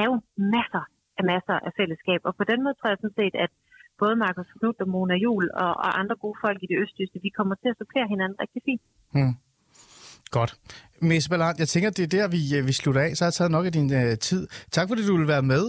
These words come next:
Speaker 2: øh, og, og fortælle, øh, hvorfor det er, det så blev Det Konservative Folkeparti, og hvad du, øh, vil kæmpe for. Vi kommer jo til at følge dig nøje, det, det ved du jo godt,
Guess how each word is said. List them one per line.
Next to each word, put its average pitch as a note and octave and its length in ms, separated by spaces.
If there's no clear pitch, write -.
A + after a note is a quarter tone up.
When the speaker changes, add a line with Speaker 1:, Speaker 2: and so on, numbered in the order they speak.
Speaker 2:
øh, D#3 240
og, C#3+ 200
og C3 100
fortælle, F#3+ 480
øh, C#3 80
hvorfor D3 260
det D#3+ 160
er, D3 80
det D3+ 220
så D#3 140
blev F3+ 220
Det E3+ 100
Konservative C#3+ 460
Folkeparti, D3+ 480
og B2+ 80
hvad B2+ 140
du, D#3+ 180
øh, C3+ 200
vil B2+ 80
kæmpe D3 280
for. - 220
Vi D3 60
kommer F3 220
jo C3 80
til F3 120
at C3 260
følge C#3 220
dig E3+ 140
nøje, B2 300
det, D3+ 280
det E3 100
ved E3 140
du C#3 80
jo B2 140
godt, - 420